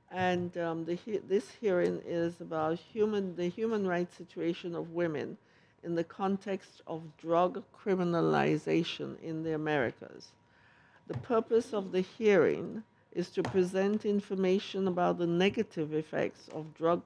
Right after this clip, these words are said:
policies on women, and in particular, the adverse consequences of the implementation of drug courts or tribunals. Um, the hearing was requested by a number,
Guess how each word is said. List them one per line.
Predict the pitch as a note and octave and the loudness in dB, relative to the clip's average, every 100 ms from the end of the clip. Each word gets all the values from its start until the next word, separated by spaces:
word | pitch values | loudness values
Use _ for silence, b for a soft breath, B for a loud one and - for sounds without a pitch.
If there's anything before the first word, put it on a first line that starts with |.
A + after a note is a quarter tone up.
| - | -4
policies | F3+ E3 E3+ D#3 D#3 | -2 0 -2 -6 -4
on | D3 D3 D3+ | -2 -2 -2
women, | D#3+ C3+ D#2+ G#3+ _ B B B B | -2 -2 -4 -8 _ B B B B
and | D#3+ | -2
in | E3+ F3 | 2 0
particular, | F3+ - B3+ - F#3+ C3 C3 - b b b | -2 -8 -12 -6 -2 0 0 -4 b b b
the | D3+ D3+ | -8 -2
adverse | E3+ F#3+ G3 G3+ - | 0 0 0 -8 -10
consequences | - F#3 F#3 - - F3 F3 E3 - | -8 -6 -6 -8 -6 -4 -4 -8 -6
of | D#3 - | -6 -4
the | D#3 | -6
implementation | - F3+ - G#3 G3 F#3 F#3+ F3 E3 - E3 | 0 -2 0 0 2 2 2 2 2 2 0
of | D#3+ F3 - | -2 -2 -4
drug | E3 F3+ F3 - - | 2 2 2 -4 -8
courts | F#3 D#3+ - - _ - _ b b b b | 2 4 2 -2 _ -20 _ b b b b
or | - E3 D#3+ G3 - | 0 2 2 -2 -12
tribunals. | - D#3 D3 D3+ C#3+ B2 - - - _ b b b b _ | -2 0 2 2 2 0 -8 -12 -18 _ b b b b _
Um, | E3+ E3 D#3+ D#3+ E3 | -2 0 0 -2 2
the | D#3+ D#3 D#3 - F3 | 6 6 4 0 -6
hearing | F3 G3 G3+ G3 | 0 4 4 4
was | F3 E3+ | 0 -2
requested | E3 - E3+ E3 - E3 D#3 | -8 -6 -6 -6 -8 -10 -6
by | D3+ | -2
a | D3+ | 0
number, | D3+ D3+ D#3+ F#3+ A#3+ C#3+ - D2+ | 0 0 4 6 6 4 0 -2